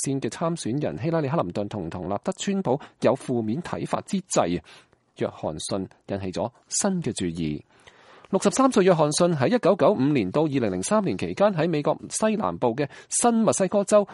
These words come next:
擔任過兩任嘅共和黨州長，後嚟成為自由黨人。美國最新民意調查顯示，如果美國十一月份大選嘅三位候選人係希拉里·克林頓、川普同埋約翰遜嘅話，咁約翰遜將會得到大約一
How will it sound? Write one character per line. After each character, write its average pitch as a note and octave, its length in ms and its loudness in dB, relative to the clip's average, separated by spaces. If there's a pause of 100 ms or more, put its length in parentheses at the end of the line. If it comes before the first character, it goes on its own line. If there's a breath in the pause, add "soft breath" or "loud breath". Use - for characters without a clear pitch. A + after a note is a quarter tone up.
(140)
擔 F3+ 200 4
任 A2+ 100 2
過 B2 280 4
兩 F#2+ 160 0 (120)
任 G#2+ 220 0
嘅 A#2+ 180 -2
共 A2 140 -2
和 D#2+ 120 -2
黨 D#2+ 180 -2
州 G3+ 140 4
長， B2+ 320 0 (460 loud breath)
後 B2 140 -2
嚟 F2+ 240 0
成 F#2+ 240 -2
為 F2+ 220 0
自 A2 180 -4
由 E2+ 160 -2
黨 A2+ 180 0
人。 G#2 260 -2 (300 loud breath)
美 C#3 140 -4
國 D#3+ 80 0
最 D3+ 100 -2
新 G3+ 160 0
民 G2 160 -2
意 A2 60 -2
調 A2+ 100 -2
查 E2+ 160 -10
顯 F2+ 220 -6
示， G2+ 260 -4 (240 soft breath)
如 F#2 100 -4
果 A2 140 2
美 A#2+ 100 0
國 G#2+ 120 0
十 G#2 100 -6
一 G#2+ 80 -4
月 A2 80 -2
份 G2 240 -2
大 G2+ 160 0
選 B2 160 -6
嘅 C3+ 60 -4
三 F#3 240 0
位 C#3 100 0
候 B2 80 -2
選 D3 160 -4
人 F#2 180 -2 (160 loud breath)
係 C3 280 0 (260 soft breath)
希 A3+ 120 -2
拉 A3 100 6
里· E3+ 100 4
克 F#3+ 160 4
林 F#2+ 100 -4
頓、 B2 260 2 (280 loud breath)
川 A3+ 240 2
普 C#3+ 260 2 (140)
同 C3 160 0
埋 A#2 140 4
約 D3+ 80 2
翰 D3 160 0
遜 D#3+ 140 -2
嘅 D3+ 120 0
話， C3 220 4 (200 loud breath)
咁 G#2 140 -4
約 A#2 120 0
翰 F#2+ 180 -2
遜 G#2+ 260 0 (180 loud breath)
將 G#3+ 220 2
會 A2 140 0
得 F#3+ 140 -2
到 A#2+ 200 0
大 B2 180 0
約 A#2 200 2 (240)
一 G3 60 0